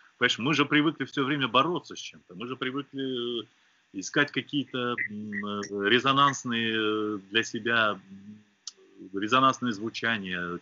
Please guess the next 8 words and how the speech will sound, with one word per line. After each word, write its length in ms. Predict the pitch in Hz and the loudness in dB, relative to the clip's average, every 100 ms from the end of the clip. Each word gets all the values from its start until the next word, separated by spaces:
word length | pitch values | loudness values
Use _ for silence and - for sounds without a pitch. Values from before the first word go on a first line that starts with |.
| - | -6
э, 360 | 104 92 90 85 104 | -4 -2 -2 -4 -2
вот 160 | 98 | 2
эта 160 | 113 92 | 2 0
фокусировка 640 | 101 113 104 123 110 110 | -6 -4 0 2 2 -2
звука, 500 | 92 95 110 - 87 - 104 | -4 -6 -8 -6 -6 -6 -4
э, 340 | 87 90 90 - | -2 0 -2 0
концентрирование 880 | 104 - 117 110 131 92 87 90 87 | 0 0 -2 2 2 2 -2 -6 -8
звука. 480 | 92 90 - 85 | -6 -8 -8 -12